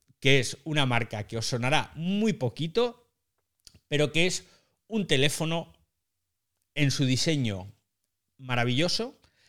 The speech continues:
totalmente rompedor con lo que existe hasta ahora. Llevamos ya muchos años de diseños de teléfonos que son copias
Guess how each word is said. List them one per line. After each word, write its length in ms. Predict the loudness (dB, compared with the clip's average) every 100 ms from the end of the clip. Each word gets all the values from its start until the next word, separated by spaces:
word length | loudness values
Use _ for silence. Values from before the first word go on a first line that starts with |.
| _ _ _ _ _
totalmente 840 | 2 4 4 0 2 4 2 2 0
rompedor 760 | 4 6 6 4 6 6 4
con 160 | 0 0
lo 120 | 0
que 80 | -2
existe 380 | -2 -2 -2 -4
hasta 200 | -4 -4
ahora. 460 | -2 -2 -6 -10 _
Llevamos 500 | -2 2 4 2 2
ya 140 | 2
muchos 560 | 4 4 2 0 0 2
años 400 | 2 2 0 0
de 140 | -2
diseños 560 | -2 0 0 0 -2 -4
de 100 | -6
teléfonos 680 | -2 -2 -2 -4 -4 -6 -8
que 100 | -6
son 300 | -2 -2 -4
copias 720 | 0 0 0 -2 -2 -4